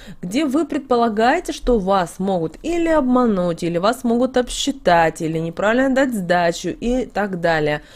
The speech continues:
Скажите следующие слова: "Иду себе за товаром, за него плачу в меру, не быть обсчёту и обману".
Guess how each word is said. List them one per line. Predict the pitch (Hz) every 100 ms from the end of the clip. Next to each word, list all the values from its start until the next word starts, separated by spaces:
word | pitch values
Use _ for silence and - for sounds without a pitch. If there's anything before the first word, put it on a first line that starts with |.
| - -
Скажите | - 196 170 196 254 277
следующие | 269 165 165 180 - 185
слова: | 175 175 170 160 143 143 _ _ _ -
"Иду | 262 220 196 214 147
себе | - - 208 170 156
за | 143 139
товаром, | 156 156 175 269 330 311
за | 202 196 196
него | 180 165
плачу | 156 151 143 - 202 220
в | 185
меру, | 160 156 156 151 151 - - -
не | 190 226 226
быть | 151 147 214 311 - -
обсчёту | 226 - - - 175 180 208 208 -
и | 165 147 139 - -
обману". | 156 139 143 147 143 127